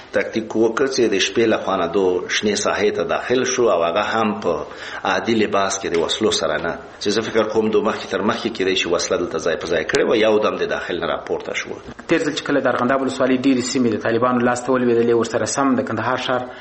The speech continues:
Speaker 2: د اتمې او دیارلسمې حوزې ډېرې برخې سقوط سوې. خلک وایي یو ځل بیا ممکن همهغه کیسه تکرار سي.
Speaker 1: موږ د، آه، اتمې او دیارلسمې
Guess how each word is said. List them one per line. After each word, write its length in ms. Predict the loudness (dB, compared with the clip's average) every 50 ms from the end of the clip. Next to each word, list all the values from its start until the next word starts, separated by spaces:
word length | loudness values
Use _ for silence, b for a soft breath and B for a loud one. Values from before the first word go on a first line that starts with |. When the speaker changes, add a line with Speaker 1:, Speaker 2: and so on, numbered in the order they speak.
| B B B B B
Speaker 2:
د 100 | -2 0
اتمې 400 | 0 0 0 0 0 0 2 2
او 140 | 2 2 2
دیارلسمې 480 | 2 0 0 0 0 -4 0 2 2 2
حوزې 260 | 2 2 2 2 0 0 2 2
ډېرې 180 | 2 2 2 0
برخې 200 | 0 -2 -2 -6
سقوط 380 | -8 -8 -8 -8 -8 -8 -8 -6
سوې. 240 | -6 -4 -4 -4 -6 -8 -12 -14 -6
خلک 280 | -2 0 2 2 2 2
وایي 160 | 2 2 2
یو 60 | 0
ځل 180 | 0 0 0 0 2
بیا 160 | 2 2 2
ممکن 580 | 2 2 2 2 0 0 0 0 0 0 -2 -4 -4 -4
همهغه 340 | -4 -2 0 0 0 -2 -2
کیسه 220 | -4 -4 -6 -6
تکرار 400 | -6 -8 -8 -8 -6 -6 -6 -8 -10
سي. 140 | -14 -16 -12 -4 0
Speaker 1:
موږ 280 | 2 2 4 4 2 2 2 4
د، 20 | 4
آه، 1200 | 4 4 4 4 2 2 0 -4 -8 -10 -4 0 2 2 4 4 2 2 0 -2 -2 -2 -2 -2
اتمې 320 | -2 0 0 0 2 2 2
او 60 | 2
دیارلسمې 560 | 2 0 0 0 -2 -4 -2 -2 -2 -2